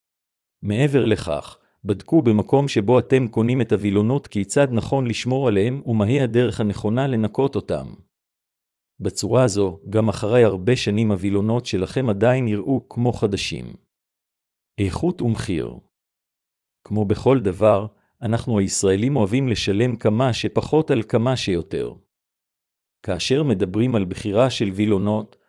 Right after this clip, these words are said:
עליכם להבין שהאיכות צריכה להיות לפני הכל. בווילוניה תוכלו ליהנות ממחירים טובים, אך יחד עם זאת גם לא תמצאו פשרות על האיכות של מוצרים. הווילונות שאותם תירקשו יוכלו להחזיק לכם מעמד הרבה מאוד שנים,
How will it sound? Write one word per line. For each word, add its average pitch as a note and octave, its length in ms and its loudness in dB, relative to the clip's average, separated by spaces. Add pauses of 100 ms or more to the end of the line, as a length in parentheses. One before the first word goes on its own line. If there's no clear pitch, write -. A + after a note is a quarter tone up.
(200)
עליכם A2 400 -2
להבין G#2+ 360 2
שהאיכות A2 480 0
צריכה C3+ 500 -2
להיות A#2+ 380 0
לפני A#2 340 -2
הכל. D#2 400 -4 (1080)
בווילוניה A2 600 0
תוכלו C3 400 0
ליהנות A#2+ 420 2
ממחירים A#2 520 -2
טובים, F2+ 520 -2 (380)
אך - 180 -10
יחד G#2 340 0
עם G2+ 120 0
זאת A#2+ 420 0
גם G#2+ 220 2
לא C#3 160 4
תמצאו C#3 460 0
פשרות B2+ 460 0
על G#2+ 100 2
האיכות G#2+ 360 -2
של G2+ 160 -2
מוצרים. F2 640 -4 (1040)
הווילונות G#2 580 0
שאותם A#2 500 0
תירקשו G#2 500 0
יוכלו C3 340 2
להחזיק A#2+ 500 0
לכם A#2+ 280 -2
מעמד G#2+ 380 2
הרבה G#2 320 4
מאוד C3 240 -2
שנים, F2+ 520 -6